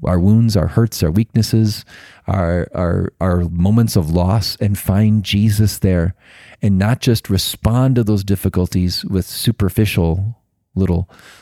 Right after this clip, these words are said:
lines in our head. Again, we may need them for a period, but ultimately God wants to go deeper.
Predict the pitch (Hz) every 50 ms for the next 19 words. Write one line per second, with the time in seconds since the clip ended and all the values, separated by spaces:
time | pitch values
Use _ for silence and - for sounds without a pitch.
0 | _ _ _ _ 104 95 95 92 101 104 98 92 92 92 85 90 92 87 87 87
1 | 87 - 104 101 92 92 92 98 95 - _ _ _ _ _ _ _ _ _ _
2 | _ _ _ - - 113 123 120 117 104 110 123 117 98 95 87 95 101 117 120
3 | - 110 104 - - 98 92 92 98 107 113 - - _ - - - - - _
4 | _ _ _ _ _ _ - 107 104 - - 117 135 - - - 120 110 101 98
5 | 87 - - 98 98 98 92 95 92 - - 90 85 85 80 73 - - - 85
6 | - - 85 76 - 95 -